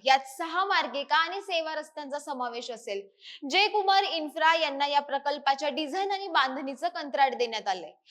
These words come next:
प्रकल्पाचं काम देखील आता सुरू झालंय. हा कोस्टल रोड बेलापूर आम्र मार्गावरून सुरू होतो. पुढे अटल सेतूच्या खालून तो जेएन पेटीला समाप्त होतो.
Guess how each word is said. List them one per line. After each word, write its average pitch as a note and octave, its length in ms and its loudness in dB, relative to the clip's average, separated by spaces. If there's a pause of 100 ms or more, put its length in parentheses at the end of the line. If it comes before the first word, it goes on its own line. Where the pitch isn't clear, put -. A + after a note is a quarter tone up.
(140)
प्रकल्पाचं D#4 640 2
काम D#4+ 400 4
देखील D#4 320 2
आता D#4 220 2
सुरू C4+ 280 -6
झालंय. A3 420 -2 (380)
हा G#4 120 6
कोस्टल F4+ 500 2
रोड D4+ 180 2 (280)
बेलापूर F#4 600 2 (120)
आम्र F4 340 2
मार्गावरून D4 640 2
सुरू D#4+ 300 -6
होतो. G#3 540 0
पुढे D4+ 160 6
अटल F4+ 400 6
सेतूच्या E4 500 -4
खालून D4 360 0
तो D#4 120 -6
जेएन D4+ 320 2
पेटीला C#4 400 -4
समाप्त C4+ 440 -4
होतो. G3 420 -8